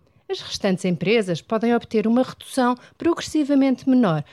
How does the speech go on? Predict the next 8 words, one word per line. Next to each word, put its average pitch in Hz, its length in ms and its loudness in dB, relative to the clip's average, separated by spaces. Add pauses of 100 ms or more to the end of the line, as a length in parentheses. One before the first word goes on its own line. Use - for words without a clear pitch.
(160)
se - 280 -4
fornecerem 214 800 0
informações 214 640 0
e 214 80 0
provas 151 440 -4
sobre 156 240 -4
o 185 40 -6
cartel 226 500 0